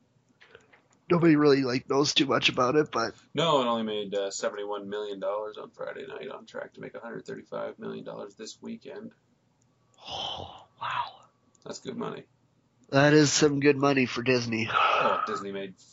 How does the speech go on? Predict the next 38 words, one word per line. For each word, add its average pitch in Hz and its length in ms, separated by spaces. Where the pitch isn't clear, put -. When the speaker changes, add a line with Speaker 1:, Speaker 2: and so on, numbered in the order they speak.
Speaker 2:
they, 120 180
they 131 100
already 151 320
had, 117 240
uh, - 300
grossed 107 320
more 107 140
than 104 120
four 110 280
billion 101 380
dollars 92 360
worldwide, 92 560
and 98 80
that 98 80
was, 101 100
like, 101 140
in 98 100
September 98 460
or - 40
something. - 260
That 101 80
was 98 100
before - 520
Star 95 300
Wars 95 240
and 92 220
Doctor 95 300
Strange - 420
had - 160
hit, - 240
and 101 80
I 98 40
think - 200
Moana 52 420
wasn't - 260
even - 120
out - 180
yet. - 160